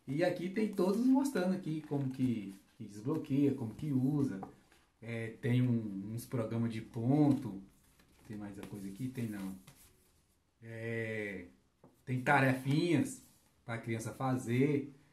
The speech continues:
educação financeira pra, pras crianças. É muito bom, tá? E isso vai inserir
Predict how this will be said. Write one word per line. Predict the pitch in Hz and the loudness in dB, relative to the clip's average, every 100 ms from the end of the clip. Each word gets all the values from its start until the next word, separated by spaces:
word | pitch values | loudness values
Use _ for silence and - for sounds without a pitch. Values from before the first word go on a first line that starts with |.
| _ | _
educação | 117 117 113 123 127 120 | -8 -6 -4 -2 0 0
financeira | 120 110 - 120 113 | 0 0 0 0 0
pra, | 113 110 101 92 - _ _ _ | -2 -4 -4 -8 -16 _ _ _
pras | - 104 | -14 -14
crianças. | - 135 127 127 143 139 - 107 - _ _ _ _ | -4 2 6 6 6 4 0 -8 -14 _ _ _ _
É | 120 | -4
muito | 123 175 - | 0 0 0
bom, | 139 131 120 | 0 2 2
tá? | 120 131 - - - _ _ _ | 2 -2 -2 -10 -20 _ _ _
E | 127 131 | -2 0
isso | 151 196 | 0 2
vai | 180 185 | 2 4
inserir | - 170 143 156 190 - | 4 6 6 4 2 0